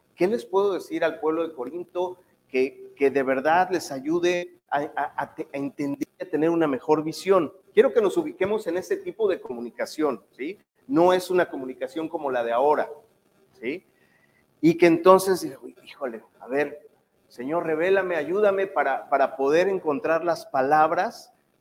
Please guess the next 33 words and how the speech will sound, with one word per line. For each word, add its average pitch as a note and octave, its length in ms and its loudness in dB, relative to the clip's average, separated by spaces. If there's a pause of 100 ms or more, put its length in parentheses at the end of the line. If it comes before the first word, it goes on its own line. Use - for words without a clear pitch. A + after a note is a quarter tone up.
que C3 100 -12
sean F3+ 560 -6
las C3+ 220 -6
correctas D3+ 760 -4 (120)
para, C3 500 2
para B2+ 160 -4
estos D#3 320 -14
hermanos D3 480 -4
que - 100 -20
están C#3 280 -8
pasando C#3+ 480 -4
por, A#2+ 300 -6 (520)
por, A#2+ 240 -4
este, A2 580 -10 (140)
por D3+ 140 -4
retos, B3+ 520 -6 (480)
¿sí? E3+ 220 -12 (460)
Es G#3 160 2
más, D4 240 2
en F3+ 100 2
la E3 100 4
carta A3 300 8
le G3 80 10
habían, G#3 240 6 (100)
le D#3 100 6
habían G3 300 6
pedido A3 540 4
al D3+ 140 4
apóstol F3 480 0
Pablo F3+ 320 4
que E3 100 -2
les C#3+ 220 -6
mandara E3 760 -2